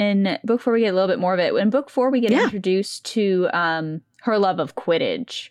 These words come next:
Speaker 1: which is really
Speaker 2: Mm-hmm.
Speaker 1: cool 'cause she goes to the World Cup, and I specifically note that she's really into it. And I'm like, "Here we go. Here's the," we get to kinda understand that that's a, like,
Speaker 2: She
Speaker 1: glimpse
Speaker 2: chooses
Speaker 1: into
Speaker 2: to
Speaker 1: it.
Speaker 2: sit by Charlie.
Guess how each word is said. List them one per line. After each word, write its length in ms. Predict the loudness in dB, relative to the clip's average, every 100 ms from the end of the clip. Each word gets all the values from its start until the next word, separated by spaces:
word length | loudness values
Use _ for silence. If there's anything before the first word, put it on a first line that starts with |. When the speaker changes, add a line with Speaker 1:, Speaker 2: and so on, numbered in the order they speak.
| _
Speaker 1:
which 160 | -2 0
is 160 | 2
really 160 | 2 2
Speaker 2:
Mm-hmm. 60 | 0
Speaker 1:
cool 140 | -2
'cause 100 | 0
she 100 | 0
goes 160 | 0 0
to 80 | 0
the 60 | 2
World 180 | 0 0
Cup, 380 | 0 -2 -2 -2
and 300 | 0 0 0
I 320 | -2 -2 -4 -10 -12
specifically 500 | -4 -2 0 2 2
note 340 | 2 0 0
that 160 | -4 -2
she's 240 | -2 -2
really 280 | 0 0 0
into 520 | 2 2 4 4 2
it. 340 | 2 2 0 -2
And 80 | -4
I'm 60 |
like, 160 | -4 -2
"Here 180 | 0 0
we 120 | 2
go. 360 | 2 2 2
Here's 300 | 2 0 0
the," 420 | 0 0 2 0 -4 -16 -20 -10 -2
we 80 |
get 120 | 0 0
to 80 |
kinda 220 | -2 -2 0
understand 680 | -2 -4 -4 -2 0 0
that 100 | -2
that's 300 | -2 -4 -4
a, 340 | -2 0 -2 -6 _ -6 -2
like, 140 | -2
Speaker 2:
She 260 | 0 0 0
Speaker 1:
glimpse 100 | 2
Speaker 2:
chooses 360 | 2 2 0
Speaker 1:
into 100 | 0 0
Speaker 2:
to 60 |
Speaker 1:
it. 20 | 0
Speaker 2:
sit 180 | 0
by 160 | 0 0
Charlie. 560 | 0 0 2 0 -2